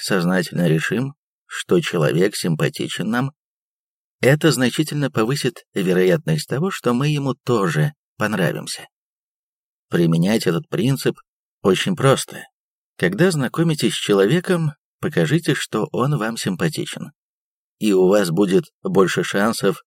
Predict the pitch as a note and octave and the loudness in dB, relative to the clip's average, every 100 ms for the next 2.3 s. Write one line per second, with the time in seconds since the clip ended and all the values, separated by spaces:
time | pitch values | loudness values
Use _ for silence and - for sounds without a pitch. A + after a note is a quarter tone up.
0 | - E3+ F#3+ E3+ F3+ F3 D3+ F3+ E3 D#3 | -2 2 2 0 0 0 2 0 0 0
1 | F#3 F3 - F3 G#2 G#2+ C#3+ A2+ C#2 - | 0 0 0 -2 -4 -4 -4 -4 -4 -6
2 | - - | -8 -10